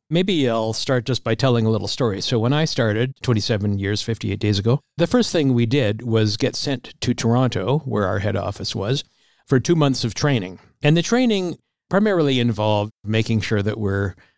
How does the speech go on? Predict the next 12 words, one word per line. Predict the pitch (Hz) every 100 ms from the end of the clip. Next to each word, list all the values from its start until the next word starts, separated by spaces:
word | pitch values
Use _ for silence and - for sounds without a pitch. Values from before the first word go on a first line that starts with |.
| _ -
aware | 127 113 110 110
of | 110 101
all | 101 104
of | 101
the | 101 98 _
fundamentals | - 120 110 104 104 104 107 110 -
of | 101 98 95 104
the | 104
investing | 101 95 104 - 110 98
world | 98 101 101 104 101
and | 95
understanding | 98 104 101 - 98 98 95 95 95